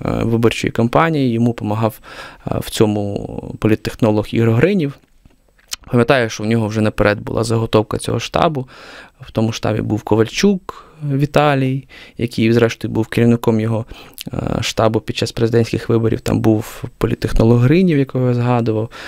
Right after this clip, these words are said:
е, Турчинов, тодішній секретар Ради національної безпеки, е, тодішній голова Офісу адміністрації президента, перепрошую, Райнін, ну і решта.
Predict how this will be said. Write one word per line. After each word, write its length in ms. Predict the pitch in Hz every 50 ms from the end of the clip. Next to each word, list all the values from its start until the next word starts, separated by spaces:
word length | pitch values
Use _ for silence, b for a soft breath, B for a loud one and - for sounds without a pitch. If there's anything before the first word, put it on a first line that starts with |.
| B B B B _ -
е, 120 | 131 120 -
Турчинов, 640 | - 123 - - - - 165 185 185 175 156 143 -
тодішній 440 | - - 127 139 135 - - 127 123
секретар 500 | - - - - 120 123 - 120 117 120
Ради 220 | 120 120 117 113
національної 380 | 110 110 110 - - 113 113 113
безпеки, 600 | 113 - - - - 113 113 113 - - 120 123 B B B B B B - -
е, 60 | -
тодішній 420 | - - 113 117 117 - - 113 113
голова 240 | 110 110 113 113 110
Офісу 580 | 110 107 - - - - - 107 107 110 B B B B B B B - - - -
адміністрації 680 | - 120 127 135 131 127 - - 156 120 110 - - 110
президента, 520 | - - 113 110 107 110 104 104 113 - 107
перепрошую, 560 | - - 107 - - 107 104 - - - 110
Райнін, 440 | 113 143 180 190 165 139 117 117 156
ну 140 | 226 320 339
і 140 | 220 135 107
решта. 420 | 95 92 95 - - - - -